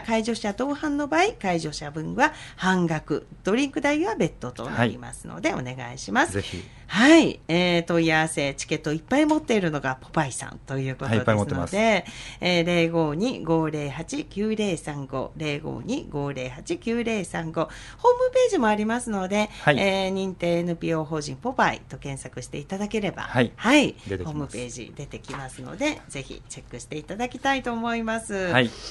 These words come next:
Speaker 1: はい。じゃあ、あの、山口さんから、えー、ぜひラジオを聞いてる皆さんにピーアールを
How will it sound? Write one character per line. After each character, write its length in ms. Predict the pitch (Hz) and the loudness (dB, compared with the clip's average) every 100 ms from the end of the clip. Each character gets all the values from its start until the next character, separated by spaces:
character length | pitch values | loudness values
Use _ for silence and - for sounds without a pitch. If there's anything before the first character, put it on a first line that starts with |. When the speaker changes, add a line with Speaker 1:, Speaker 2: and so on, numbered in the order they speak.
| - - | -10 4
Speaker 1:
は 320 | 220 302 349 | 8 10 10
い。 120 | 262 | 6
じ 80 | 214 | 4
ゃ 180 | 202 185 | 6 6
あ、 20 | |
あ 40 | |
の、 460 | 185 180 180 180 180 | 4 0 0 0 0
山 300 | 180 180 175 | 0 0 0
口 280 | 165 160 - | -2 -4 -6
さ 200 | 160 156 | -4 -4
ん 80 | |
か 160 | 156 151 | -2 -2
ら、 260 | 147 139 135 - - - | 0 -2 -4 -10 -16 -4
え 280 | 156 151 151 | 0 0 0
ー、 20 | |
ぜ 160 | 160 | 0
ひ 260 | 151 151 120 | -2 -2 -2
ラ 140 | 151 | -4
ジ 100 | 143 | -4
オ 60 | 139 | -6
を 20 | |
聞 160 | 135 151 | -6 -6
い 40 | |
て 100 | 151 | -4
る 100 | 147 | -6
皆 240 | 147 156 156 | -4 -4 -4
さ 140 | 151 | -6
ん 80 | 147 | -6
に 80 | 139 | -6
ピ 180 | 180 | -2
ー 140 | 180 185 | 2 2
ア 40 | |
ー 40 | 170 | 2
ル 140 | 147 | -2
を 120 | - | -6